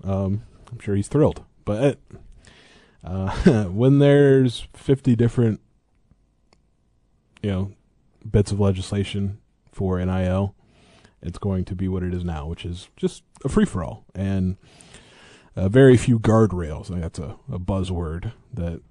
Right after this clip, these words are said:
the N C double A's tried to use. Well, they blew it, so they're retroactively trying to enforce some kind of rule to it, and they want Congress to get involved. I don't think that's gonna happen. It's,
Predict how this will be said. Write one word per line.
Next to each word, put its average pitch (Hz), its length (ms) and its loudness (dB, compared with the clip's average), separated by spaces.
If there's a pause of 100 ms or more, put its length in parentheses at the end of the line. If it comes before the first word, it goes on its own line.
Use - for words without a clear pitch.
(120)
the 113 80 -4
N 107 80 0
C 117 100 -2
double 101 200 0
A's 98 80 -2
tried 92 180 -2
to 87 60 -2
use. 87 180 -2
Well, 160 180 0
they 123 280 2
blew 107 420 0
it, 92 200 -6
so 85 240 -4
they're 87 260 -4 (1160)
retroactively 92 680 -2
trying 87 300 -6
to 90 340 -10 (1700)
enforce 135 840 4 (260)
some 135 300 4
kind 139 260 6
of 131 120 4
rule 135 320 4
to 135 220 2
it, 131 260 2
and 110 120 -4
they 110 140 4
want - 440 -2
Congress 110 460 0
to 110 80 -4
get 107 60 0
involved. 104 680 -2 (400)
I - 40 -18
don't 92 100 -14
think 95 160 -8
that's 87 200 -6
gonna 95 180 -8
happen. 90 600 -8
It's, 98 320 -10